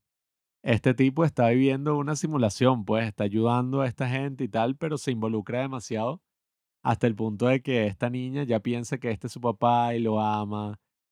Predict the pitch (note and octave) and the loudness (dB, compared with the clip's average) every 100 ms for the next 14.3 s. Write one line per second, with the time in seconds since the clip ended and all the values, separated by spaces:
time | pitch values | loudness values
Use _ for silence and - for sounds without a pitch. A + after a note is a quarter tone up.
0 | - G#2+ - A2+ A#2 A2+ A#2 G#2 A#2 B2 | -6 -4 -2 -2 0 0 0 0 -4 0
1 | G#2+ G2+ G#2 A2 B2 A2+ G2+ F#2+ A2 - | 2 2 0 -2 -2 -2 -4 -2 -4 2
2 | A2+ A2+ G#2+ A2 G#2+ A2 A#2 G2+ - A2 | 2 2 -2 -4 -4 -4 -6 -4 2 4
3 | A2+ G#2+ A2 G#2 G2+ _ _ _ _ _ | 4 0 -2 -4 -4 _ _ _ _ _
4 | - G#2+ G2+ G2+ G2 G#2+ A2 A#2+ A#2+ - | -2 0 2 -2 -2 2 4 4 2 0
5 | D#3 - G#2 A#2 A#2 G#2 F#2 F#2+ - A2 | -4 -4 -4 0 0 -2 -6 -8 -6 -4
6 | A2 G#2+ A#2+ B2+ G#2 G2+ G#2 G#2 - G#2 | -4 0 0 0 -2 -4 -4 -6 -6 -8
7 | D3 D3+ - G2+ G2+ G#2 A#2 A#2+ A#2+ A#2 | -10 -12 -8 -6 -4 -2 0 2 2 0
8 | B2 A#2+ B2 A#2+ B2+ A2+ G#2 A2 A#2+ A2+ | 0 0 -2 -4 0 2 4 4 4 2
9 | G#2+ G2+ G2 G2 G#2 G#2 A#2 B2+ D#3+ - | 0 -2 -4 -6 -4 0 0 -2 -6 -16
10 | _ _ _ _ _ _ _ - A#2+ B2 | _ _ _ _ _ _ _ -18 4 8
11 | A#2+ A2+ A#2+ C3 A2+ A2 A#2 A#2 C#3+ B2+ | 8 6 0 2 0 2 0 0 0 0
12 | C#3 C3+ C#3 C3+ A#2 G#2 G2 - G2+ A2+ | -4 -6 -2 2 2 2 0 -2 4 4
13 | G#2+ A2 G#2+ B2 D#3 B2 A2 A#2 C3 C#3 | 6 2 2 0 2 2 2 2 2 2
14 | B2 G2+ G2 | 2 0 -4